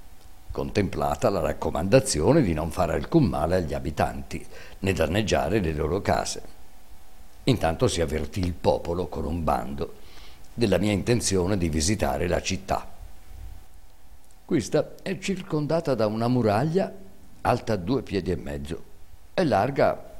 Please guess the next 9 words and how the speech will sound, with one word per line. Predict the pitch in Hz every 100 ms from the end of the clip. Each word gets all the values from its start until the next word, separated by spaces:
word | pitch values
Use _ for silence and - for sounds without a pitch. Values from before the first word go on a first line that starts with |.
| -
più | - - 254
di | 156
undici | 190 196 143 - 98
pollici, | - 175 117 85 - - - - -
in | 107
modo | 135 117 95
che | 107
una | 95 95
carrozza | 151 151 107 - - - 135 - - -